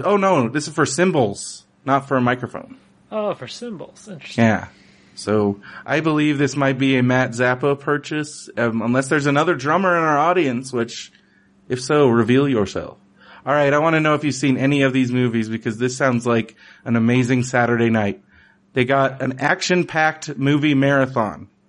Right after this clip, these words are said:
Speaker 1: featuring Cyclone,
Speaker 2: Okay.
Speaker 1: Alienator, Eye of the Tiger,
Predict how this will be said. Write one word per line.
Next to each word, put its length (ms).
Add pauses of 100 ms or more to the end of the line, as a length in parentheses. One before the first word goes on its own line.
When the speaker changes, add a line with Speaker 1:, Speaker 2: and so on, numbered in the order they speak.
(460)
Speaker 1:
featuring 800 (420)
Cyclone, 920 (920)
Speaker 2:
Okay. 220
Speaker 1:
Alienator, 920 (920)
Eye 160
of 160
the 80
Tiger, 680